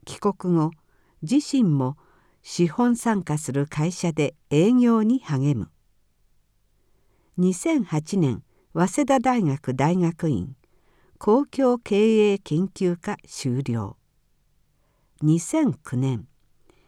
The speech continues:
非営利活動法人、海外日本語学校支援エヌピーオー設立。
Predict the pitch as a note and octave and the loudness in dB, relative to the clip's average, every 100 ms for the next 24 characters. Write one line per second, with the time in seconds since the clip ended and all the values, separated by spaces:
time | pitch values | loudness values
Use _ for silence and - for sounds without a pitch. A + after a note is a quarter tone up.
0 | _ _ G3+ A3+ D4+ C#4 C4 A#3+ A#3+ A#3+ | _ _ 0 2 2 0 -2 -6 -4 2
1 | A3+ G#3+ G3 G#3+ D3+ A#2 G#2+ - _ _ | 2 2 0 0 0 -2 -8 -14 _ _
2 | _ _ _ _ _ _ - D4 C#4 E3+ | _ _ _ _ _ _ 2 4 6 6
3 | D3 A#2 D3+ F3+ C#4+ C#4 B3+ A3+ G#3+ _ | 4 4 2 4 4 6 4 0 -4 _
4 | - B2 F#2+ - - E3+ A3+ C#4+ C4 G3+ | -2 -2 -2 -6 0 2 4 2 2 2
5 | A3 A#3+ - A3+ G#3 G#3 C#3 - - - | 4 4 0 0 2 0 -2 -6 -12 -4
6 | D3 A#2+ - - | -4 -4 -10 -16